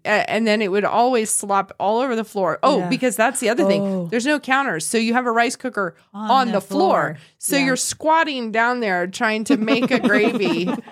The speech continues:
Speaker 1: And the complicated bit was I actually would have to attend this banquet. Like, I
Speaker 2: Yeah.
Speaker 1: actually can't be
Speaker 2: <laughs>
Speaker 1: in the back. So I'm running back and forth being like, "Well, don't,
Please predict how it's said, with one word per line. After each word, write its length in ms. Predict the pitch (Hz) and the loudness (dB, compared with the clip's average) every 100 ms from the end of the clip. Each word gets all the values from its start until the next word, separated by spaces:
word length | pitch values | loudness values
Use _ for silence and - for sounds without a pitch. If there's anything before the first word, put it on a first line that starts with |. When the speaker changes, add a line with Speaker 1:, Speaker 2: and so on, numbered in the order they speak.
| - _ _ - | -12 _ _ -2
Speaker 1:
And 320 | 233 240 240 | 2 2 0
the 420 | 208 196 240 208 - | -4 0 0 0 -6
complicated 640 | - 311 349 320 233 180 175 | -2 -2 0 -2 -2 -4 -4
bit 160 | 170 | -4
was 180 | 175 175 - | -4 -6 -2
I 140 | 214 | 0
actually 500 | 240 226 - 180 165 | 0 -2 -4 -4 -4
would 180 | 160 160 | -6 -6
have 220 | 165 160 | -6 -8
to 380 | - 147 147 156 _ - | -10 -10 -10 -12 _ -20
attend 480 | 165 240 269 190 156 | -12 -6 -4 -4 -6
this 220 | - - | -10 -10
banquet. 440 | 135 120 - - 190 | -10 -10 -10 -6 -4
Like, 160 | 196 | -2
I 140 | 190 226 | 2 4
Speaker 2:
Yeah. 80 | 240 | 2
Speaker 1:
actually 240 | - 214 | 0 -8
can't 320 | - 202 185 | -6 -6 0
be 400 | 226 226 208 185 180 - - | 0 0 -2 2 0 -2 -8
Speaker 2:
<laughs> 260 | - - | -6 -4
Speaker 1:
in 180 | 214 226 | -2 -2
the 80 | 214 | 0
back. 300 | 226 175 - | 2 0 -2
So 160 | - 214 | -4 0
I'm 220 | 277 294 | 0 2
running 280 | 277 254 226 | 0 0 0
back 200 | 226 226 | -2 -2
and 120 | 208 | -8
forth 300 | 208 214 214 | -6 -6 -6
being 220 | 220 202 | -6 -4
like, 320 | 175 170 - _ _ _ _ | -4 -6 -10 _ _ _ _
"Well, 140 | 254 226 | -4 0
don't, 340 | 330 403 | 2 2